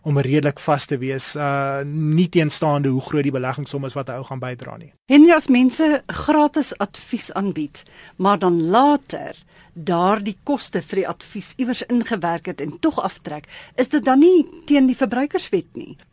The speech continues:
Speaker 1: Dit is nie teen die verbruikerswet nie, maar mens kan verstaan hoekom die wetgewer ongemaklik is met daai posisie. Kom ons gebruik 'n vergelyking. Ja, as ek vandag by die dokter se kantoor gaan instap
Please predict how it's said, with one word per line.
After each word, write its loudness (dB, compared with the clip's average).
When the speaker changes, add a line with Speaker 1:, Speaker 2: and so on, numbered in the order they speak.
Speaker 1:
Dit 2
is 2
nie 4
teen 4
die 2
verbruikerswet 2
nie, -2
maar 4
mens 4
kan 0
verstaan -4
hoekom 0
die 2
wetgewer 0
ongemaklik 0
is -6
met -4
daai -2
posisie. -6
Kom 2
ons 2
gebruik 2
'n -6
vergelyking. -4
Ja, -2
as -10
ek 0
vandag 4
by 0
die 0
dokter -4
se -6
kantoor -4
gaan -8
instap -14